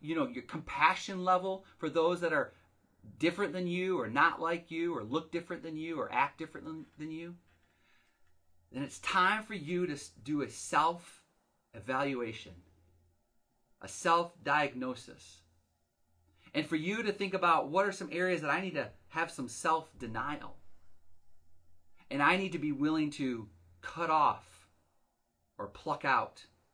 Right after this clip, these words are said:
whatever it is that's being an, is an obstacle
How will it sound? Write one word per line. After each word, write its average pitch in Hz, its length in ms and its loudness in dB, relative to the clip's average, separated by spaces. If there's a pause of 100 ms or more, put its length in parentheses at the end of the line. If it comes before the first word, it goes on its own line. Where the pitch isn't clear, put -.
(680)
whatever 165 540 4
it 185 100 6
is 170 480 -2 (220)
that's 120 200 -10
being 123 520 -6
an, - 140 -12 (180)
is 123 140 -6
an 107 120 -6 (120)
obstacle 92 840 -2